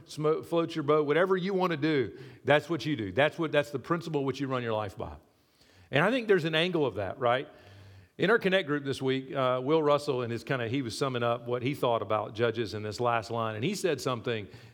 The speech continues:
that, that shook me because, and he, let me give you, if you're not in a Connect group, if you're not in a place where you can discuss God's Word with others, you need to be. Because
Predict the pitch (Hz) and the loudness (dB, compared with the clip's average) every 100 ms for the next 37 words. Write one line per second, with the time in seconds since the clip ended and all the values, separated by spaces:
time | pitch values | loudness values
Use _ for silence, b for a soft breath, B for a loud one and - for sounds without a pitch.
0 | - 127 120 - - B B B - 131 | 0 2 2 -2 -20 B B B -2 -2
1 | - - 214 165 139 113 117 139 120 92 | -2 2 2 2 -6 -4 -2 0 -2 -4
2 | - - b b b b - 135 214 - | -14 -20 b b b b -6 -4 -4 -10
3 | 190 185 185 175 139 117 - B B - | -10 -4 -2 -2 -2 -4 -8 B B -10
4 | - 113 175 247 185 147 151 139 135 117 | -6 -4 0 0 0 -2 -2 -2 -2 -4
5 | 117 165 214 180 147 120 147 131 120 123 | -4 -2 0 0 0 0 0 0 -2 -6
6 | 120 117 - 131 120 131 120 123 117 117 | -6 -8 -2 -2 -2 -4 -4 -4 -4 -2
7 | 120 123 117 - B B B - 117 123 | -2 -4 -10 -14 B B B -6 -4 -2
8 | 113 101 90 - - 139 - 127 110 - | -4 -6 -8 -10 -10 -6 2 2 2 -4